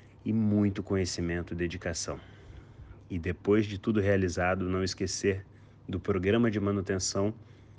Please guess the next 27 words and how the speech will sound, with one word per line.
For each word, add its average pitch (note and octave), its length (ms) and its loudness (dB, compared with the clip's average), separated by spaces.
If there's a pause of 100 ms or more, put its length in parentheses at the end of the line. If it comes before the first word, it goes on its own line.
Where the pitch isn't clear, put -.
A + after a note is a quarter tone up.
(120)
de G#2+ 140 -4
saúde F#2 360 0
bucal, E2 400 -6 (440)
seja F2 340 -2
pra F2 140 -4
implantes, F#2 500 -2
pra F2 180 -4
lentes E2+ 480 -4 (240)
ou F2+ 120 0
pros F2 240 -2
dentes E2+ 240 -2
saudáveis, D#2+ 680 -4 (480)
junto F2+ 380 -2
com F2+ 160 -4
produtos F2+ 480 0
de F2+ 60 -8
higiene E2+ 400 -2
oral E2+ 240 -2
de E2 100 -8
qualidade. F2+ 680 -2 (880)
A F#2+ 60 -6
gente E2+ 280 -4
na F2 140 -2
clínica E2+ 340 -2
desenvolveu F2 460 -2
uma F2 140 -2
linha F#2 440 -2